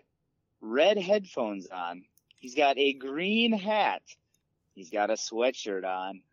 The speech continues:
He's also got a giant smile on his face. Let's hear it for our co-host.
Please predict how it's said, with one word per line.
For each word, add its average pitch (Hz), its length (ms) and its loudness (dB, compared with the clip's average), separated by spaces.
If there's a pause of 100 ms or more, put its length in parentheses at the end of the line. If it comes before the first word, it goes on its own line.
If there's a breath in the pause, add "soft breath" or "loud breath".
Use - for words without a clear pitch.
(280)
He's 120 160 -12
also 165 280 2
got 160 240 6
a 156 120 -2
giant 190 560 0
smile 208 480 2
on 202 260 4
his 208 240 -6
face. 190 560 0 (1040)
Let's 107 260 0
hear 139 200 4
it 127 60 -4
for 139 180 4
our 143 220 6
co-host. 151 880 2